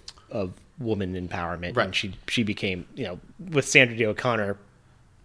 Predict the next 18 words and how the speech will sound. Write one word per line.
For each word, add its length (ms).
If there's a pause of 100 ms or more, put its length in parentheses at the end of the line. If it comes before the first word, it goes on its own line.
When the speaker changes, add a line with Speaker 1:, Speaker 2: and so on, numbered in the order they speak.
(120)
Speaker 1:
being 200
fairly 240
conservative 480
and 100
also 340
out 300
of 200
that 120
Speaker 2:
Yeah. 80
Speaker 1:
position, 440 (300)
she's 260
the 80
highest 560
position 420
of 140
Speaker 2:
Yep. 120
Speaker 1:
authority 380
in, 100